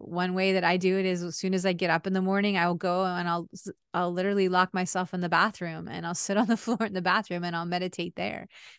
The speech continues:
and give myself a few minutes there, because I know it'll be quiet for a little while. And, uh, it's a space that, you know, no one's gonna bother me in, and, and I can just kind of, uh, just sort of reset for the day. Um,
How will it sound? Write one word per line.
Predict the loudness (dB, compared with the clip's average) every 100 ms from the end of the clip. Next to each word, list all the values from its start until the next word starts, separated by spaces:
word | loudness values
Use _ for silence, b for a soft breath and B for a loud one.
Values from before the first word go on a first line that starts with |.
| B
and | -4 0
give | 0
myself | 0 2 0 0
a | -4
few | -4 -4
minutes | -4 -6 -2
there, | 2 2
because | -2 -4 -4 -4
I | -4
know | -4 -2 -2 -4
it'll | -2 -2
be | -2
quiet | 0 0 0 -4
for | -6
a | -4
little | -4 -4
while. | -6 -6 -6 -6 -6
And, | -8 -8 -10 -14 _ _ _ _
uh, | -6 -6 -6
it's | -8 -8
a | -6
space | -6 -4 -4 -2 -4
that, | -2 -4 -4 -12 -12
you | -10
know, | -10 -6
no | -4
one's | -2 -2
gonna | -2 0
bother | 0 0 -2
me | -4 -4
in, | -2 -2
and, | -4 -6
and | -6 -6
I | -6
can | -6 -6
just | -8 -10
kind | -8 -6
of, | -6 -8 -4
uh, | -4 -4 -6 -8 _ _ _ _ _ -6
just | -4 -2
sort | 0 2 2
of |
reset | 0 0 2 0 0
for | -4
the | -2
day. | 2 2 0 -4 _ _ _ _ -2
Um, | 0 2 0 0 -2 -6